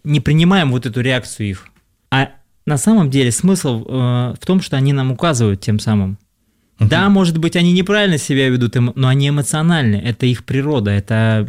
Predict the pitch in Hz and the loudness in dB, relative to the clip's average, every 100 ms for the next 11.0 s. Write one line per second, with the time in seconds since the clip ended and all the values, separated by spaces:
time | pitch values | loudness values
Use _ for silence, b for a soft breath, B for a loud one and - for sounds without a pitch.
0 | - - 127 - 135 151 160 196 135 110 | -8 -8 -8 -4 -4 0 0 2 0 0
1 | - 104 107 110 127 127 139 147 180 175 | -2 -2 0 0 0 2 0 0 0 2
2 | 113 98 - b b b b b 135 160 | 2 -2 -8 b b b b b -2 0
3 | 147 135 180 - 151 - 131 123 160 160 | 0 2 0 0 -2 0 0 0 -2 -2
4 | 120 123 131 123 - 127 135 175 202 170 | -2 -2 0 -2 0 0 2 4 4 2
5 | 131 113 120 143 160 165 156 - 156 147 | 0 -2 0 -2 -4 -4 -4 -2 -2 0
6 | 135 123 120 117 113 113 120 143 143 - | -2 -2 -2 -2 -2 0 0 2 0 0
7 | 135 - 160 110 113 123 117 131 147 131 | -4 -2 -2 0 -2 -2 0 0 2 2
8 | 107 113 123 - 135 156 143 B B B | 2 2 0 0 0 0 -2 B B B
9 | B 139 190 247 208 139 131 123 139 131 | B 2 4 2 2 2 0 -2 -2 0
10 | 170 156 117 127 117 - 131 147 110 98 | 2 0 0 0 0 -2 -2 0 0 -2